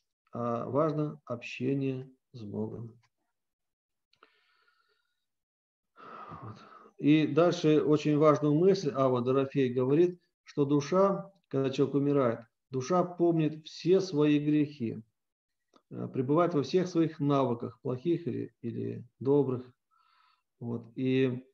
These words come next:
воспоминания обостряются, потому что уже не сковывает тело, душу,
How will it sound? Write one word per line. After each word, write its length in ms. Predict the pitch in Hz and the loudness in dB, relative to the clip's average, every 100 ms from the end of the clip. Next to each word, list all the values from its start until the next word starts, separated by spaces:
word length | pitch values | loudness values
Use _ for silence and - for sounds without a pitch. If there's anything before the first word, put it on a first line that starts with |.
| _ - | _ -8
воспоминания 720 | 135 135 151 156 165 160 151 | -6 0 0 2 2 4 2
обостряются, 880 | 135 135 131 - 160 180 170 160 120 | 2 2 0 0 0 2 2 0 -8
потому 420 | - - 131 131 | -12 -8 -6 -4
что 240 | 120 - 123 | -6 -8 -6
уже 540 | 123 123 127 120 120 - - | -4 -2 0 0 -4 -14 -8
не 140 | 131 | -6
сковывает 580 | 127 - 139 120 120 120 | -4 2 2 4 0 0
тело, 480 | 180 185 170 147 - | 0 2 0 -4 -10
душу, 500 | 135 143 139 143 131 | -4 -2 -2 -6 -12